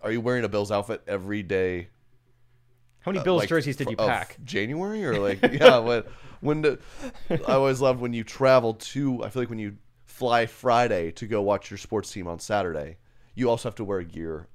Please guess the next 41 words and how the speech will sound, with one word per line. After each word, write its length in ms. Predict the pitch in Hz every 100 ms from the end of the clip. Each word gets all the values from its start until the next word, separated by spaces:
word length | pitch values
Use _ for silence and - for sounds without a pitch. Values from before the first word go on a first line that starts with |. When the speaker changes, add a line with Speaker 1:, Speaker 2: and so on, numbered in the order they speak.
| -
Speaker 1:
on 180 | 104 98
that 160 | 95 71
Southwest 420 | - 92 92 -
flight 220 | 85 78
Friday. 520 | - 117 123 104 69 -
So 140 | 123
people 180 | 127 117
Speaker 2:
So 60 |
you 60 | 160
Speaker 1:
can 100 | 117
Speaker 2:
can 0 |
Speaker 1:
be 60 | 110
Speaker 2:
c-, 40 | 95
Speaker 1:
like, 100 | -
Speaker 2:
connect. 580 | 139 127 127 123 - -
Speaker 1:
"So 120 | -
you 180 | 123 123
are 140 | 151 220
going 180 | 104 110
to 60 |
Phoenix 340 | 95 76 71 -
for 120 | 69
this." 880 | - - - - - - 135 185 - -
Speaker 2:
<laughs> 160 | -
Speaker 1:
I'm 160 | 113 110
not 120 | 113
a 40 |
fan 220 | 92 107 76
of 80 |
that. 180 | - 58 - - - -
I'm 160 | 107 117
wearing 240 | 123 127
my 100 | 113
one 240 | 104 113
shirt 280 | 135 - 127
to 80 | -
the 80 | 104
game. 380 | 98 90 76 78 - - -
I 60 | 92
don't 180 | 104 95
need, 400 | 110 113 110